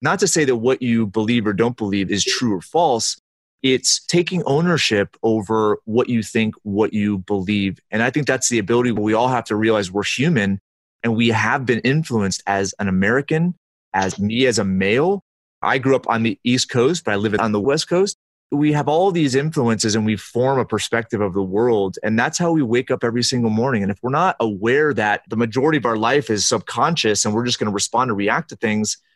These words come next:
when it comes down to these very critical votes or critical things that we're stating or that we're trying to perce-, that we're perceiving, we're just gonna buy into what all our past has programmed us to do.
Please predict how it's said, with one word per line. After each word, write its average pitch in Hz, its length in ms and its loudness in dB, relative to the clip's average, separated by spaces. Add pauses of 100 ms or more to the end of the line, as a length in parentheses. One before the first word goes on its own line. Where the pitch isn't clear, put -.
when 120 140 0
it - 80 -6
comes 151 240 0
down 139 240 2
to 113 260 -2
these 123 300 0
very 110 640 0
critical 113 1040 0
votes - 560 0
or 101 200 0
critical 117 800 0
things 123 280 0
that 110 80 2
we're 98 180 0
stating 117 720 0
or 104 160 0
that 98 120 0
we're 98 140 -2
trying 131 420 0
to 107 60 0
perce-, - 340 -6
that 104 260 0
we're 95 100 0
perceiving, 107 600 -2 (180)
we're 131 200 0
just 143 120 0
gonna 135 140 0
buy 117 240 0
into 123 340 2
what 113 300 0 (100)
all 123 240 2
our 110 160 2
past 110 560 -2
has 113 160 -2
programmed 98 540 -2
us 95 160 -2
to 92 100 -6
do. 80 240 -4